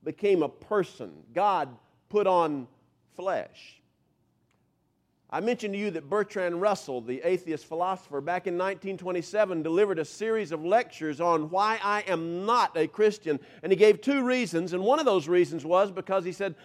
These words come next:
"I don't believe in God." And he said, "Surely you have to believe in God before you can be a Christian." He's right. He's right. I'm still a Christian because I believe Christianity offers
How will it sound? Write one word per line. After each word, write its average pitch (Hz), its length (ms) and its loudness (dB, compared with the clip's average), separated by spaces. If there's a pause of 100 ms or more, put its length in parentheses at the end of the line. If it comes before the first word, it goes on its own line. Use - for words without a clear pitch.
"I 240 120 2
don't 277 160 2
believe 220 240 6
in 220 140 0
God." 226 300 -4
And 139 60 -6
he 147 60 -4
said, 165 320 -6 (180)
"Surely 175 640 2 (100)
you 165 120 -2
have 220 180 2
to 208 80 -4
believe 214 260 4
in 190 160 -2
God 180 520 4 (320)
before 170 260 4
you 202 160 0
can 175 160 0
be 185 100 6
a 175 60 0
Christian." 208 480 -2 (100)
He's 190 160 -8
right. 233 360 -10 (1200)
He's 170 160 -12
right. 190 300 -12 (2750)
I'm 131 100 -10
still 180 220 2
a 151 60 2
Christian 170 440 -4
because 135 220 -8
I 147 100 0
believe 156 300 0
Christianity 151 640 -2
offers 139 500 0